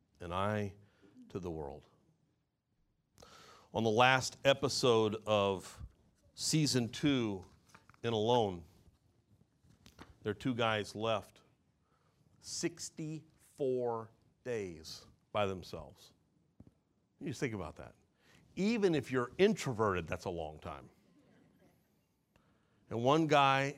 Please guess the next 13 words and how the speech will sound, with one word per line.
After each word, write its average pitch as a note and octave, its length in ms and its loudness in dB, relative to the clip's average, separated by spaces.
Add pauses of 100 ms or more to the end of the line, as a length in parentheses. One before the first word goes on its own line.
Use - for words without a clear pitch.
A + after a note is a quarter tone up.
is G#2+ 200 -4
falling C3+ 560 0
apart G#2 580 -2
in G2 100 -12
front G#2 220 -8
of G2+ 60 -8
the G2 80 -8
cameras, F#2 680 -12 (600)
pounding D3 640 -2
on C3 200 -2
the C3 100 0
wood C3+ 580 2
and B2 180 -6